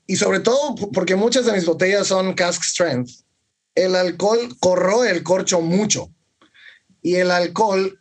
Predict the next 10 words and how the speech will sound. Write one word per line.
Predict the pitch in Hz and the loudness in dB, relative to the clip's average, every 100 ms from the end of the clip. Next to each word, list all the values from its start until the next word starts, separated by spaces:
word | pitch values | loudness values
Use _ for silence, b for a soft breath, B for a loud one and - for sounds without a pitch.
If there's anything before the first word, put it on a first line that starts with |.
| - | -4
con | 165 160 160 | -2 0 -2
sus | - 165 160 156 147 139 - - | -2 0 0 0 -2 -4 -4 -6
fumes, | - - 320 349 285 190 156 127 - | -8 -4 0 2 2 2 0 -2 -2
¿cómo | 214 214 | 0 0
se | 190 | 0
dice? | 202 226 | 0 0
Con | 180 175 | 0 -2
sus | 165 170 - | -2 -4 0
hum-, | 185 233 | 0 0
evaporaciones, | 190 185 170 170 170 202 190 156 175 - | 0 0 2 0 0 0 0 -2 -6 -12